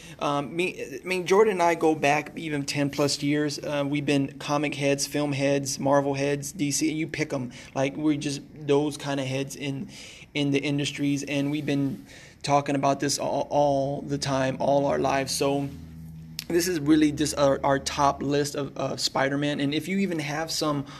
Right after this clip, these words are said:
that I haven't covered, uh, you can just go shoot it out, Jordan. But also, guys, if you are listening, if you have not have any time to subscribe to my channel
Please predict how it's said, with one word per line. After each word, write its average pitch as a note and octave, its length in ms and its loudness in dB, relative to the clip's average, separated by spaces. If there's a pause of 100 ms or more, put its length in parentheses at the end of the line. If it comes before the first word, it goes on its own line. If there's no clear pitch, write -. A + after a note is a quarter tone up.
(340)
that C3+ 180 0
I C#3+ 180 6
haven't C#3+ 280 0
covered, C3 520 -2 (380)
uh, C#3 600 2 (120)
you D3+ 160 -2
can D3 160 -2
just C#3 260 -4
go - 140 -8
shoot D3 240 0
it C#3+ 100 0
out, C#3 200 2
Jordan. C#3 320 0
But C#3+ 320 2
also, D#3 340 4
guys, D3 260 2
if C#3 140 -6
you D#3+ 160 6
are D3 140 6
listening, D3 420 0
if C#3 140 -2
you D3 120 -6 (120)
have C3+ 200 -2
not C#3+ 280 0
have C3+ 260 -4
any D#3 220 -4
time C#3+ 340 -2
to C3+ 500 0 (440)
subscribe C#3+ 580 0
to - 80 -10
my C#3 160 0
channel C#3 380 2